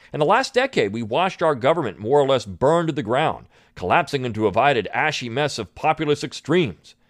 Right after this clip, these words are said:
It's no longer two thousand and nine. We're not being coy about political leanings anymore. Taylor Swift tried that, then had a whole Netflix documentary to try to explain why corporate interest fears of alienating customers and that it was a bad idea.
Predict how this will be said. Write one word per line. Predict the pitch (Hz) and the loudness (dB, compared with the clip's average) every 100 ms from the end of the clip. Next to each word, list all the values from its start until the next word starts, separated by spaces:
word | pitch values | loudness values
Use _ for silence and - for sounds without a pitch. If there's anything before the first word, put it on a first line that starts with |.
| _ _ _ - | _ _ _ -12
It's | - | -2
no | 156 | 2
longer | 175 175 151 | 4 4 0
two | 170 180 | -2 2
thousand | 180 180 151 156 | 4 4 2 0
and | |
nine. | 156 185 127 87 | 2 2 2 -2
We're | |
not | 101 156 | -2 0
being | 160 170 147 | 0 -4 -4
coy | 147 165 | 2 4
about | 156 165 - | 4 0 0
political | 160 170 151 | -2 -2 -2
leanings | 156 190 170 98 | -2 -2 -4 -4
anymore. | 98 92 87 65 - _ _ _ | -4 -4 -4 -6 -10 _ _ _
Taylor | - 156 156 | 0 4 4
Swift | - 160 147 | 4 2 0
tried | - 139 160 131 | 0 0 2 2
that, | 95 65 _ _ _ | 0 -2 _ _ _
then | 107 | -2
had | 123 | 2
a | 117 | 4
whole | 123 131 | 4 2
Netflix | 113 - 135 127 | 2 -2 -2 -4
documentary | - 127 120 127 131 110 | 0 0 0 -2 -2 -2
to | 98 | -2
try | 120 120 | 0 0
to | |
explain | 110 - 123 127 107 | -2 -4 -2 -2 0
why | 131 117 110 | 2 2 0
corporate | 123 127 107 120 | -2 -2 -2 -4
interest | 123 123 110 | -4 -8 -8
fears | 117 120 110 | -2 -2 0
of | |
alienating | 110 120 123 113 | 0 0 -2 -4
customers | 101 135 - 131 117 110 _ _ _ | -2 -2 0 0 -2 -2 _ _ _
and | 90 85 | -10 -4
that | 107 131 | 0 2
it | 123 | 2
was | 120 117 113 101 - | 2 4 4 0 -4
a | 110 101 | -2 -2
bad | 78 - 107 107 110 107 - | -4 0 2 4 2 2 -2
idea. | 101 95 85 107 101 - | -2 -2 -4 -6 -6 -8